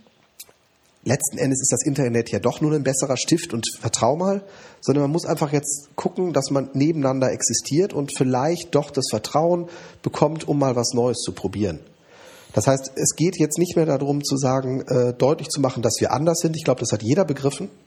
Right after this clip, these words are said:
Ich glaube, es hat jeder begriffen, dass es hier eine Generation gibt, die anders tickt als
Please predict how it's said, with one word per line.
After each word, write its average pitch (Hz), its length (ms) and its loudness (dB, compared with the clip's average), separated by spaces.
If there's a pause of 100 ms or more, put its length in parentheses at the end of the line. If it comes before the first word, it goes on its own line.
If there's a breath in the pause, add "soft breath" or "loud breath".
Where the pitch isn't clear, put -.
Ich - 60 -18
glaube, 123 160 2
es - 80 -4
hat 113 100 -2
jeder 165 240 2
begriffen, 151 360 0
dass 120 140 0
es 110 80 -2
hier 123 120 0
eine 120 80 2
Generation 120 680 0 (920 loud breath)
gibt, - 240 0 (220)
die 139 320 -2
anders 175 440 0
tickt - 420 -2
als 131 440 0